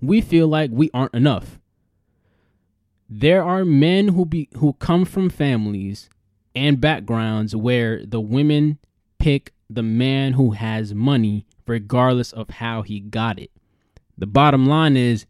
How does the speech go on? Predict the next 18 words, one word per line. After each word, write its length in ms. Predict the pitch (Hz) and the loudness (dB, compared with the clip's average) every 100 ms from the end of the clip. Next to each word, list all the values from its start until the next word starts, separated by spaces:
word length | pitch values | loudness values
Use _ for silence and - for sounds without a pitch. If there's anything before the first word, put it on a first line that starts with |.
| _ | _
he 240 | 123 120 | -4 -2
got 280 | 117 117 95 | 0 -2 -4
it. 160 | - - _ _ _ - _ _ _ _ - | -10 -18 _ _ _ -20 _ _ _ _ 0
And 200 | 151 147 | 4 6
when 240 | 190 254 226 | 8 8 8
he 140 | 220 | 6
does 360 | 127 160 175 147 | 4 4 4 2
have 320 | 170 160 107 | 2 2 0
it, 220 | 104 - _ - | -4 -8 _ -16
she 320 | - 170 - - | -6 -4 -4 4
isn't 420 | 180 185 170 123 | 6 8 6 8
with 220 | 175 208 | 8 8
him 180 | 160 143 | 4 0
because 680 | 127 131 - 165 156 135 107 | 0 -2 -2 0 0 -2 -6
she 200 | - - | -8 -6
actually 520 | 147 147 - 120 104 | -6 -8 -4 -4 -2
loves 320 | 127 175 - | 0 0 -2
him. 260 | 110 104 | -6 -6